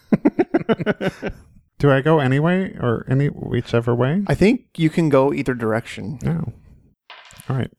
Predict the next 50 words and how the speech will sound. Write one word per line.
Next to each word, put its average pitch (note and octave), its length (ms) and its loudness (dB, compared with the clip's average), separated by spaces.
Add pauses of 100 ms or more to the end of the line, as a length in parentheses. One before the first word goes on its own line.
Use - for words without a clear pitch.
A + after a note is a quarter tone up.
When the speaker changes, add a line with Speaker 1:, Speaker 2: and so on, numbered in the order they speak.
Speaker 2:
five. E2 460 0 (480)
One, - 240 -4
two, G2+ 300 0
three, F2 300 2
four, E2+ 580 2
five. - 480 -4 (680)
Okay. B2+ 260 4 (280)
Speaker 1:
That's - 240 0
fun. A3 400 2
Okay. E3+ 280 -4
Speaker 2:
Oh, E3 80 6
wait, F#3 140 2
now E3+ 160 -2
I, D#3+ 220 -2
now A2 260 -2
I G#2+ 60 0
move B2+ 220 2
you F#3+ 120 2
five. - 200 0
Speaker 1:
Oh, A3 100 4
you G3 160 2
move G3 180 0
me G3+ 80 -2
five. - 340 -8 (360)
Oh, F#4+ 80 -2
Speaker 2:
One, F4+ 60 0
Speaker 1:
it's A2+ 120 -4
so A3+ 100 2
bright A#3 220 0
out G2+ 60 2
Speaker 2:
two, G2 60 2
Speaker 1:
here. G#2 260 2
Speaker 2:
three, F2+ 280 -4 (140)
four, - 420 -6
five. - 440 -8 (100)
There C3 160 -2
you G2+ 100 0
are. - 160 -4 (120)
Speaker 1:
I'm - 100 -8
outside C#3+ 400 -2
the C3+ 80 -4
store. B2 460 0 (380)
Thanks A3 240 0
for A3+ 120 2
letting G#3+ 220 6
me G#3+ 100 8
look. G#3 420 2
Speaker 2:
That's C3+ 280 2
a F3 60 6
weird C3+ 420 4